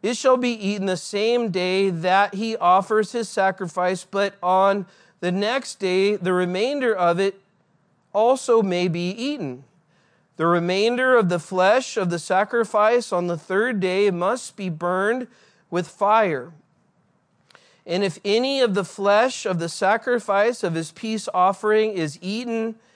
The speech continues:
at all on the third day, it shall not be accepted, nor shall it be imputed to him. It shall be an abomination to him who offers it, and the person who eats of it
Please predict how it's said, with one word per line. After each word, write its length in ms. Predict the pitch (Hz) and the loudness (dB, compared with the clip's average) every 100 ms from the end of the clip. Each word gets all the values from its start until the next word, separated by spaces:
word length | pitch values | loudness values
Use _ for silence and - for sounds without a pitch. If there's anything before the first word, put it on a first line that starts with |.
| _ _ _ _ _ _ _ | _ _ _ _ _ _ _
at 200 | 160 160 | 0 2
all 420 | 160 185 214 233 233 | 4 4 6 6 4
on 180 | 190 | 2
the 80 | 185 | 0
third 360 | 165 196 233 220 | -2 -2 0 0
day, 220 | 180 175 | 0 0
it 100 | 185 | -2
shall 240 | - 175 | -2 -2
not 340 | 175 185 247 220 | 0 2 0 0
be 160 | 220 | -2
accepted, 680 | 226 202 - 180 165 196 180 | -4 -4 -2 -2 -2 -4 -2
nor 440 | 175 180 220 240 254 | -2 -2 0 2 0
shall 360 | - 214 202 | 0 2 4
it 120 | 190 | 0
be 220 | 170 196 202 | -4 -6 -4
imputed 640 | 175 147 226 247 240 185 | -6 -6 -6 -4 -2 -4
to 180 | - 262 | -4 -6
him. 500 | 247 180 160 170 208 _ _ _ _ _ _ _ _ - | -4 -2 -2 -2 -8 _ _ _ _ _ _ _ _ -6
It 120 | 185 | -4
shall 180 | - 196 | 0 0
be 260 | 175 220 233 | 0 0 0
an 80 | |
abomination 960 | 202 165 180 214 226 226 269 262 254 214 | 0 2 2 4 2 2 0 -2 -4 -4
to 180 | 220 214 | -4 -4
him 380 | 196 170 180 196 | -2 -2 -2 -4
who 180 | 202 - | -4 0
offers 580 | 202 277 294 262 202 151 | 2 2 0 -4 -4 -2
it, 300 | 156 175 - _ _ _ _ _ _ _ - | 0 0 -4 _ _ _ _ _ _ _ -6
and 140 | 180 | -4
the 60 | 185 | -4
person 560 | - 220 247 - 247 214 | -2 0 0 0 -2 -2
who 160 | 214 | -4
eats 440 | 202 214 254 247 - | -6 -6 -6 -6 -4
of 240 | 233 254 202 | 0 2 2
it 240 | 190 202 | 0 0